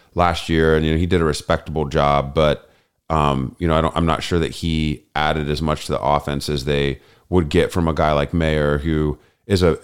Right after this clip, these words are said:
you know, a bigger body and, um, mo-, probably more of a complete tight end, I think it would be fair to say, than, than, uh, than Gerald Everett. So, yeah, I, I like this spot. And,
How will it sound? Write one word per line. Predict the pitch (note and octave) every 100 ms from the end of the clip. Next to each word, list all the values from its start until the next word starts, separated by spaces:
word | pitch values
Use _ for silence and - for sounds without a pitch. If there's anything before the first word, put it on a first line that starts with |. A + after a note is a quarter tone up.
| -
you | F#2
know, | D2+
a | -
bigger | E2+ G2 F2 E2+
body | D#2 D#2 D2+ D2 D2
and, | C#2+ C#2+ _ _ _ -
um, | D2+ D2 C#2
mo-, | D#2+ E2+ D#2 -
probably | F#2+ E2+ D#2 D#2
more | D#2+
of | D#2
a | D2
complete | - D2+ - F2+ -
tight | - D2+
end, | D2 C#2+ C2+ C2+ _ _ _
I | D2+
think | E2+ D#2
it |
would | D#2 C#2
be | D2
fair | - D2+
to | C#2+
say, | - C#2+ C#2+
than, | C#2 C#2 -
than, | D#2 D#2 D2+ C#2 - -
uh, | D#2 C#2+ C2
than | A1 E2
Gerald | D2+ D#2 C#2+ C#2+
Everett. | C#2+ C2+ C2 -
So, | - E2+ D2+ C#2+ - - _ -
yeah, | D2 B1+
I, | E2 F2+ E2+
I |
like | F#2 F#2+ F#2
this | F#2+ F2+
spot. | - E2+ D#2+ D#2+ - - -
And, | E2+ E2 D#2 D2